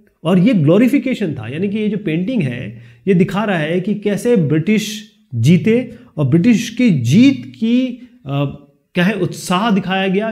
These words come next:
या, या उसकी तारीफ की गई। तो यहाँ पर ये चित्र मैं दिखा रहा हूँ, ये रॉबर-, अ, रॉबर्ट केयर पॉटर, रॉबर्ट केयर पॉटर साहब ने बनाया है।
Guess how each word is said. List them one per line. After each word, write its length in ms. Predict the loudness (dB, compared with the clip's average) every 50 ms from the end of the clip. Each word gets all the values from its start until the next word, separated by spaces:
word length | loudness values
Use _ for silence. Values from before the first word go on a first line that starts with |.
| -2 -2
या, 140 | -4 -4 -4
या 520 | -4 -2 -2 -2 -2 -4 -6 -10 -12 -18 -20 _ _ _ _ _ _ _ _ _ _ _ _ _ _ _ _ _ _ _ _ _ _ _ _ _ -4
उसकी 200 | -2 0 0 0
तारीफ 420 | 0 0 0 2 2 2 2 2
की 140 | 0 -4 -6
गई। 140 | -6 -8 -12 -14 -18 -20 -20 _ _ _ _ _ _ -2
तो 60 | 2 2
यहाँ 240 | 4 4 2 0
पर 140 | -2 -2 -2
ये 80 | -2 -2
चित्र 240 | -2 -2 -2 -2 -2
मैं 160 | -2 -2 -2
दिखा 240 | -4 -4 -6 -8 -8
रहा 120 | -6 -8
हूँ, 280 | -8 -8 -8 -8 -4 -2
ये 420 | 0 2 2 2 2 0 -4 -6 -2
रॉबर-, 560 | 0 2 2 4 4 4 4 4 2 0 -2 -8 -12 -20 -20 _ _ _ _ -6
अ, 140 | -4 -2 -2
रॉबर्ट 440 | -2 -2 -2 -2 -2 -2 -2 -2 -4 -6 -10 -18 -20 _ _ _ _ _ _ _ _ -2
केयर 200 | 0 0 0 0
पॉटर, 560 | -2 -2 -4 -4 -4 -2 -4 -6 -8 -10 -12 -8
रॉबर्ट 340 | -6 -4 -4 -4 -4 -4 -2
केयर 320 | -2 -2 -2 -2 -4 -8 -8
पॉटर 200 | -6 -4 -4 -4
साहब 200 | -4 -4 -4 -4
ने 80 | -2 -2
बनाया 300 | -4 -4 -6 -6 -8 -8
है। 300 | -8 -10 -12 -16 -20